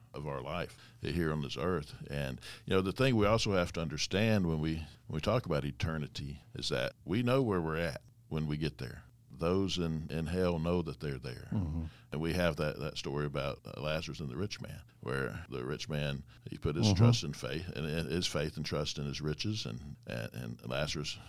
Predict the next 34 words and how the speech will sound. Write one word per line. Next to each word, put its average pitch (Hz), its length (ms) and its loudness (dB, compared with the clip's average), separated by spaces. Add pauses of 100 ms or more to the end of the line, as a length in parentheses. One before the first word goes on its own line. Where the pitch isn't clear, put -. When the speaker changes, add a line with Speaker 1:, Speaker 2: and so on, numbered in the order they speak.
(360)
Speaker 1:
put 76 120 -4
his 76 240 -4 (240)
faith 71 280 -6
and - 100 -12
trust 71 340 -6 (200)
in 71 80 -8
God. 82 380 -4
And 90 120 -6 (220)
we 80 140 -2
see 85 420 2 (300)
the 67 200 -6
rich 80 220 -6
man 78 200 -2
in 65 100 -6
hell, 78 360 -4 (320)
and 65 460 -2 (160)
he's 76 180 -2
just 76 260 -4 (140)
begging 85 280 -2
for 71 180 -6
a 71 40 -2
drop 78 340 -6
of 65 120 -6
water. 69 400 -6 (340)
And 69 460 -2
then 76 160 -2
he's 90 140 -2
begging 78 540 0
that, 69 260 -4 (120)
"Please 90 240 -2
go 90 80 -2
tell 80 180 -4
my 65 120 -4
brothers, 78 580 -6